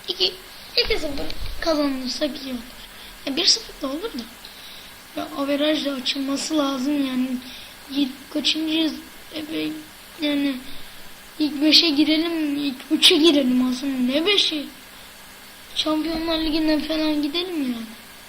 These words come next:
U E F A'dayız, hiç mağlup değiliz gruplarda. Çok iyi. Ligde de zaten sadece oynadıkları maçlarda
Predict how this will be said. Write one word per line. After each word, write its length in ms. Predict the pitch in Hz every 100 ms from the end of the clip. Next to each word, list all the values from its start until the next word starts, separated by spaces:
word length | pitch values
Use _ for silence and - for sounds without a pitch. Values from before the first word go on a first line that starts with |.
| - - - - - - - - - - - -
U 60 | 294
E 120 | 294
F 120 | 302
A'dayız, 420 | 311 311 330 370 392
hiç 160 | 311 311
mağlup 580 | 285 294 302 311 311 294
değiliz 320 | 262 240 233 277
gruplarda. 560 | 254 262 277 269 302 381
Çok 140 | - 302
iyi. 220 | 240 233 226 - - - - - -
Ligde 280 | 330 339 381
de 140 | 392
zaten 360 | 370 370 370 381
sadece 420 | 370 392 339 294
oynadıkları 680 | 349 359 359 339 320 - 339
maçlarda 680 | 311 247 - 285 254 240 240